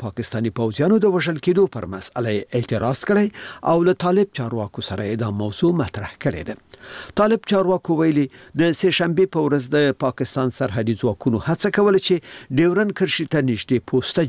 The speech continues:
جوړه کړي او کله چې د دوی ځواکونه د خبرو لپاره ور نږدې شول، پاکستاني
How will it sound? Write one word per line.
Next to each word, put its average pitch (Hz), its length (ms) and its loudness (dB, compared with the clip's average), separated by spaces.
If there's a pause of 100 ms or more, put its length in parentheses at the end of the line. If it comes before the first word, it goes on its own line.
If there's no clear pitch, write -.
جوړه 101 240 -6
کړي - 160 -2 (380)
او 131 260 0
کله 123 180 0
چې 120 220 0
د 107 160 -2
دوی 117 160 2
ځواکونه 190 480 2
د 240 160 0
خبرو 180 340 2
لپاره 110 380 -4
ور 113 180 -4
نږدې 117 480 0
شول، 208 160 2 (380)
پاکستاني 202 500 2